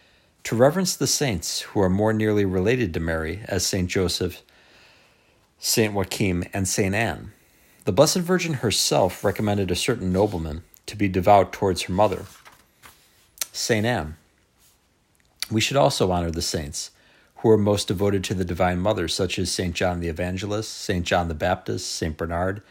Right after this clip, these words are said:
Saint John Damascene, the defender of her images,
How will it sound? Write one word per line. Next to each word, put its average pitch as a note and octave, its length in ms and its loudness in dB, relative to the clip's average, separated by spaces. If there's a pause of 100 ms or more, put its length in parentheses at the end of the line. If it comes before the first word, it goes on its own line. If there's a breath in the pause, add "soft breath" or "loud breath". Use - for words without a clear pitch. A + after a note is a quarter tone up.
(400 soft breath)
Saint G2 260 -2
John F#2 220 2
Damascene, G#2 720 0
the A2+ 80 -2
defender F#2 420 0
of E2+ 140 -2
her F2+ 100 -2
images, G2 640 -4